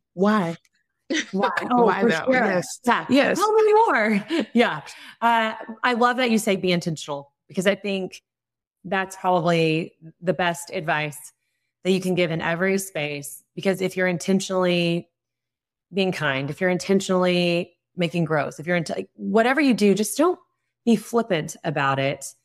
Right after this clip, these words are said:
Speaker 2: Uh, put your heart into what you're doing, whatever that is. Okay, I have one devil's advocate question that I have, I wanna know your opinion on. You, in the beginning, you were talking about, um,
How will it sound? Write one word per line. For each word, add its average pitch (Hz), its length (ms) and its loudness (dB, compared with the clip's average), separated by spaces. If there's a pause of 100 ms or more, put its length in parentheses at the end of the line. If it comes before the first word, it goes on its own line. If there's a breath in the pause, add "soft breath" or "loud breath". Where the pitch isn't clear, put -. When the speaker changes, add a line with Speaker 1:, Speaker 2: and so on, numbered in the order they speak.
(260)
Speaker 2:
Uh, 156 100 -2
put 190 180 0
your 254 140 2
heart 180 420 -2
into 180 220 -2
what 156 160 -2
you're 151 160 -2
doing, 143 560 0
whatever 220 540 2
that 170 280 -2
is. 143 480 -4 (440 soft breath)
Okay, 214 160 2
I 208 60 2
have 220 180 0
one 208 400 2
devil's 185 260 0
advocate 160 400 -2
question 147 400 -2
that 147 80 0
I 147 80 0
have, 147 300 -2
I 165 80 0
wanna 165 240 2
know 170 100 0
your 151 160 0
opinion 151 340 0
on. 131 340 -4 (880)
You, 254 680 4 (480)
in 214 100 6
the 220 60 6
beginning, 202 360 0
you 180 60 2
were 180 100 2
talking 175 380 2
about, 156 560 0 (460)
um, 156 600 -4